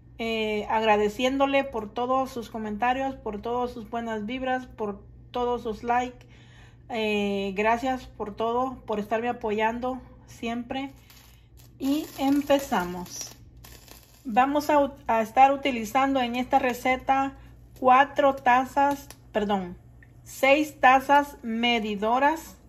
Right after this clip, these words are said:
de agua. Eh, rajitas de canela ahí a su gusto, ¿verdad? Lo fuerte o lo suave que usted lo quiera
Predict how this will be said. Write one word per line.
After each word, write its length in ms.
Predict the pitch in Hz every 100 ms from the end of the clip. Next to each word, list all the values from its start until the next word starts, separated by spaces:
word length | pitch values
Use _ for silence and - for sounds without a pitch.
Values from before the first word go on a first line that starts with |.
| - - - - - - -
de 180 | 208 196
agua. 540 | 208 226 202 156 - - - - - - - - - - - - - - - - - -
Eh, 420 | 226 214 208 190 - - 294
rajitas 480 | 220 220 233 262
de 140 | 247 240
canela 580 | 214 208 240 285 294 233
ahí 220 | 214 233
a 100 | 247
su 160 | 240
gusto, 420 | 208 233 240 - 196
¿verdad? 380 | 190 208 240
Lo 160 | 226 202
fuerte 400 | - 233 247 254
o 80 | 226
lo 140 | 202
suave 400 | - 208 220 233
que 240 | - 214 196
usted 340 | 190 - 208
lo 140 | 214
quiera 400 | 208 214 220 233